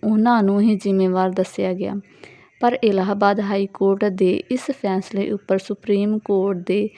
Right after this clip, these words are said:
ਜਸਟਿਸ ਬੀ ਆਰ ਗਵਈ ਦੀ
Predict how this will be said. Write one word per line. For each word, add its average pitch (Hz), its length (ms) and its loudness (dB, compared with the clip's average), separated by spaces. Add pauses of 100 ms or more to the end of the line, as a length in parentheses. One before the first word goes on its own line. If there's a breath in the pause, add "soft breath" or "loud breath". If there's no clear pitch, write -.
(360 loud breath)
ਜਸਟਿਸ 214 460 -2
ਬੀ 214 420 -4
ਆਰ 190 260 2
ਗਵਈ 190 460 0
ਦੀ 190 240 -2